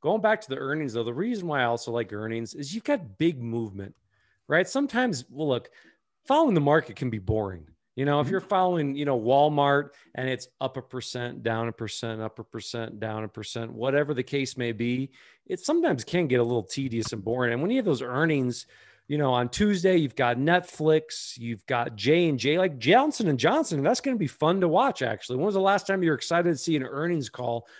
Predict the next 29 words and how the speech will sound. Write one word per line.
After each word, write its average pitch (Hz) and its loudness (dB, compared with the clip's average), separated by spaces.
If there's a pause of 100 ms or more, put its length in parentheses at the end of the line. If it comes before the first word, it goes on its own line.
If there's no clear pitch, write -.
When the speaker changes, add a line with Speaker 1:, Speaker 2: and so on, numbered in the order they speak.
(100)
Speaker 1:
from 131 -4
Johnson 143 0
and 113 -4
Johnson? 127 -2
I 131 0
think 196 -2
with 139 -6
all 143 4
the 123 -2
vaccines, 180 0 (320)
the - -14
pushback, 180 2
all 147 4
this 127 -2
stuff, 175 2
I, 120 -6
I 139 -10
think 180 -2
it's 143 -6
gonna 147 -4
be 127 -2
fun 147 -2
to 120 -4
see 151 -2
then. 147 2
There's 156 2
gonna 185 4
be 160 2
movement. 139 0